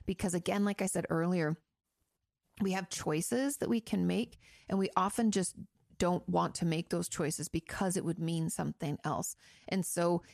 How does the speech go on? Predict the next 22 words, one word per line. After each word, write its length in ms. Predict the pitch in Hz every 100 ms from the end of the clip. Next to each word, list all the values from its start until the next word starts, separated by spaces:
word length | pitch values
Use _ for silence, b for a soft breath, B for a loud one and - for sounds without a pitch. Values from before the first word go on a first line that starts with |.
| B
if 200 | 202 -
you're 120 | 208
feeling 300 | - 202 190
hopeless 360 | 185 185 180 -
or 80 | 170
helpless 400 | 190 180 180 -
because 500 | 175 - - 185 180
of, 360 | 175 170 - -
I 140 | 160
don't 120 | 151
know, 100 | 143
like, 200 | - 160
where 120 | 170 165
you 180 | 175
live, 320 | 180 196 - -
are 180 | 185 190
there 180 | 202
opportunities 580 | - - 190 202 185 175
to 80 | -
live 180 | 151 165
somewhere 360 | - 170 165 -
else? 320 | 104 -